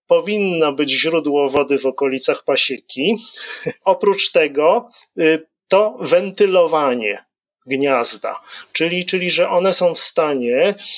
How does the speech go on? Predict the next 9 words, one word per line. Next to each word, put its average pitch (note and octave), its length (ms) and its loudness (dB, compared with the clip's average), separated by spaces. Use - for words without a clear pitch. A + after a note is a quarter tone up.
wymusić E3 720 0
ruch F#3+ 300 0
powietrza D#3 880 2
pomiędzy E3+ 760 0
otoczeniem D#3 760 0
a, C#3 240 -6
a C#3+ 140 -4
wnętrzem C#3 500 0
gniazda. C#3+ 500 -2